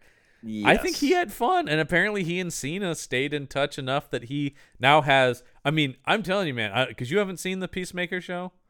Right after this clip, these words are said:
Speaker 2: I have not seen it, no.
Speaker 1: Highly, highly recommend it, but his stuff,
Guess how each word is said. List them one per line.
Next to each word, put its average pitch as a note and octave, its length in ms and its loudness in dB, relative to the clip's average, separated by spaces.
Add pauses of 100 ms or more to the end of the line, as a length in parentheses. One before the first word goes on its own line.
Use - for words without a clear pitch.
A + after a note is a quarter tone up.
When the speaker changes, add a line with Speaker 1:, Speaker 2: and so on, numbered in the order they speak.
Speaker 2:
I G#2 80 0
have G2+ 100 0
not G2 220 0
seen F2 180 -10
it, D#2+ 260 -12
no. F2+ 80 -10
Speaker 1:
Highly, D3+ 460 4
highly C#3+ 340 2
recommend C3 520 -2
it, B2 180 -8
but A#2 220 -2
his E3 280 -2
stuff, E3+ 500 2